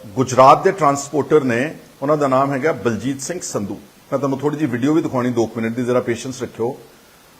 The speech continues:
ਉਹ ਲੰਬੇ ਅਰਸੇ ਤੋਂ ਗੁਜਰਾਤ ਤੋਂ, ਪੰਜਾਬ ਤੋਂ ਇਥਨੋਲ ਦੀ ਟਰਾਂਸਪੋਰਟੇਸ਼ਨ ਕਰਦੇ ਆ ਆਪਣੇ ਟੈਂਕਰਸ ਵਿੱਚ। ਔਰ ਇਥਨੋਲ ਜਿਹੜਾ ਪ੍ਰੋਡਕਟ ਹੈਗਾ,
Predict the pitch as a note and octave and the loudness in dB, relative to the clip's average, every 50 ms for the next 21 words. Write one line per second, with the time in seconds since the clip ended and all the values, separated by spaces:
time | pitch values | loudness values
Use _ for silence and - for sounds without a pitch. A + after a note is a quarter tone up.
0 | _ - F#3 F#3 G3 G3+ G#3 G#3+ G#3 - - - D#3 C#3 C#3 C#3+ D#3+ D3+ G#3 A3+ | _ 0 4 8 10 10 10 8 6 0 -8 -6 -2 0 2 2 4 6 8 8
1 | A3+ G3+ F3 - - E3 E3 E3 E3 D3 B2 A#2+ C3+ D#3+ F3 - - - - - | 10 8 6 4 0 -2 -2 -2 0 -2 -2 0 -2 -4 -6 -12 -18 -20 -20 -20
2 | - _ _ _ _ _ - G#2+ C3+ C3 C3+ B2+ C3+ C3+ D3 F3 E3+ - - E3 | -20 _ _ _ _ _ -4 -2 -2 2 4 8 8 10 10 8 6 2 -2 0
3 | D#3 D3+ D#3+ D#3 - D#3 C#3 B2 B2+ A#2+ A#2+ B2+ C3+ C3+ C3 - - - C#3 B2 | 0 0 0 0 -2 -4 -2 2 4 6 8 6 6 4 2 -6 -6 -4 -2 -2
4 | A#2+ B2+ C3+ D3 D3+ - - - - - - - - - - F#3+ F#3 - G3 G3+ | 0 -2 -2 -4 -6 -10 -16 -20 -20 -20 -20 -20 -16 -10 -10 -8 -6 -2 0 4
5 | G3+ G3 G3 G3 F#3 F#3 E3+ - E3 D3 C3+ - - D#3+ C#3 D3+ C#3 D3 D3 D3+ | 4 6 6 4 2 0 0 2 2 2 2 0 -6 -4 -2 -2 -2 -4 -4 -4
6 | C#3 C3 A#2 A2 A2+ D3+ E3 D3+ D#3 D#3 D3+ - - D3 B2+ A#2 A2+ - B2+ A2+ | 0 0 0 0 0 0 -2 0 -2 -4 -2 0 0 2 2 2 4 4 4 4
7 | G2 G#2 G2 F2+ - - - - - - _ _ _ _ _ _ - G#3 G#3 G#3+ | 2 -2 -8 -8 -10 -12 -20 -20 -20 -20 _ _ _ _ _ _ 0 2 2 2
8 | G#3 G#3 G#3 G#3 - - A3 A#3+ A#3+ A#3+ A#3+ G3 A3 G#3 G#3+ G#3+ - F3 D3 C3 | 0 -4 -8 -8 -6 -4 0 2 2 2 4 4 4 4 4 4 4 2 2 4
9 | D3 D#3 D3+ - - D3+ A2+ A2+ A2+ A2 G#2 A2 A2 | 2 0 0 -2 -6 -6 -2 -2 -2 -2 -2 -4 -6